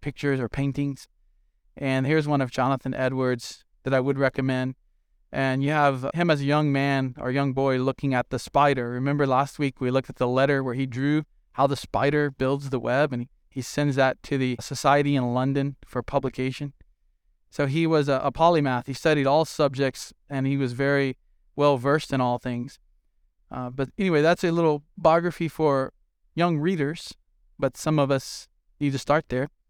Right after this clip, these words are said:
before we advance. That's how you do it. If, if you can't read Freedom of the Will, then you do Religious Affections. If you can't do that, then you read Standing in Grace. We should be familiar at the beginning and, and go for it. America's greatest philosopher and theologian.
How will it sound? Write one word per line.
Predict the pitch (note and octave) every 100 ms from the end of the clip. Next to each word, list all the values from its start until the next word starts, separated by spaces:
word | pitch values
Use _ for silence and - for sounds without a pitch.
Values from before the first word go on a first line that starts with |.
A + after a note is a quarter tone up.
| _ _ _ _ -
before | C3+ A#2+ C#3
we | C#3 C#3 C3+ C#3
advance. | D3 C#3+ C#3+ -
That's | D#3+
how | F#3+
you | F3 D3+
do | D3+
it. | D3+
If, | B2+
if | - C#3+
you | D3
can't | G#3 E3+
read | F#3 F3+ - _ _
Freedom | - D#3+ D#3+
of | C3+
the |
Will, | C3+ D#3+ C3+
then | C3+
you | C3+ C3+
do | C#3 C3+ B2+ -
Religious | C3+ C3 -
Affections. | B2+ F3 - - - - -
If | -
you |
can't | - C#3+
do | C3+ C3+
that, | C#3+ D3+ -
then | C3+
you | C3+
read | C#3+ C3
Standing | C#3+ C#3 C3+
in | A#2+
Grace. | C3+ C#3 C3+ - _ _ _ _ _ _ _ -
We | C3
should | - C3
be | C3+
familiar | C3+ B2+ B2+
at |
the | C#3
beginning | C3 C3+ D3
and, | B2 B2 _ -
and | B2+
go | C3 C#3
for | - B2
it. | - _ _ _ _ _ _ -
America's | D3+ F#3 G3+ E3
greatest | D3 D#3+ F3+ -
philosopher | E3+ D#3 D#3 - E3 D#3 - _ _ -
and | C#3 C#3
theologian. | C#3+ C3 C3 C3 B2 G#2+